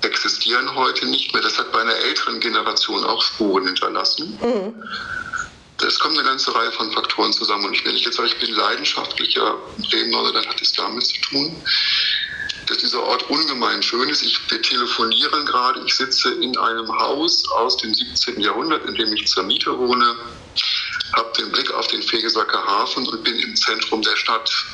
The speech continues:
Speaker 2: Mhm. Das stimmt.
Speaker 1: Und genieße, und genieße jeden Morgen den Blick auf den Hafen und eben auch auf die Lesomündung. Äh, es gibt, verzeihen Sie diesen Lokalpatriotismus, für mich kaum einen schöneren Ort.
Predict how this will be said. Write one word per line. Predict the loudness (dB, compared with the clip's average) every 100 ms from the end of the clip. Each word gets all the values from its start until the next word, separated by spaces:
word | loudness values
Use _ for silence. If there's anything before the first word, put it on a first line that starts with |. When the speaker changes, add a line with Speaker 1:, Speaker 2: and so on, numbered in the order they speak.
| -8 -2
Speaker 2:
Mhm. | 0 0 -4 -10 -16 -18 -20 -20 -20 -20 -20 -20 -18 -18 -18 -14 -6
Das | -4 -2
stimmt. | -2 -2
Speaker 1:
Und |
genieße, | -2 -2 -2 -4 -6 -2
und | -2 0
genieße | 0 0 0 0
jeden | 0 0 0
Morgen | 2 2 2
den | -2
Blick | -2 -2
auf | 0 0
den | 0 0
Hafen | 0 0 0 0
und | 0
eben | 0 0
auch | -2
auf | 0
die | 0
Lesomündung. | 2 2 0 0 0 2 0 0 0 -2 2
Äh, | 0 0 0
es | 0
gibt, | 0 -2 -2 -4 -12 -16 -20 -12 -4
verzeihen | -2 0 0 0
Sie | 0
diesen | 0 0
Lokalpatriotismus, | 0 0 0 0 -2 0 0 0 0 0 0
für | 2
mich | 2 2
kaum | 2 0 0
einen | 0
schöneren | 0 0 0 -2
Ort. | -4 -4